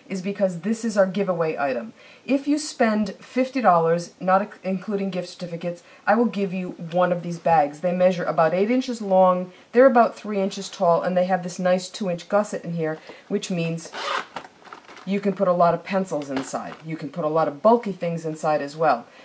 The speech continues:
Now, again, I'm showing you three because you can earn or get as many as three of these as part of the giveaway.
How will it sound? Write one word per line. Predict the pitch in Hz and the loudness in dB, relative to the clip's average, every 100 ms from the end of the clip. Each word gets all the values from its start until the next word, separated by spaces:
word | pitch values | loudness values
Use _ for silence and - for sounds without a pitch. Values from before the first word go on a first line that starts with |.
| - | -4
Now, | 170 165 | 0 2
again, | 180 190 190 | 2 4 4
I'm | 175 | 4
showing | 175 202 180 170 | 0 0 0 0
you | 160 | -8
three | - 262 247 | -2 0 0
because | 208 208 170 185 | -2 -2 -2 -4
you | |
can | 190 196 175 | -4 -6 0
earn | 190 190 185 | 2 2 0
or | 180 - 156 - 165 165 | -4 -4 -4 -6 -10 -2
get | 208 185 | 0 0
as | 175 170 | -2 -2
many | 170 170 | -2 -2
as | 170 - | -6 -6
three | 190 175 | -8 -4
of | 170 | -4
these | 165 156 156 - | -4 -8 -8 -6
as | 170 170 | -6 -4
part | - 156 | -6 -6
of | - | -6
the | |
giveaway. | 156 170 160 127 117 | -6 -6 -6 -6 -8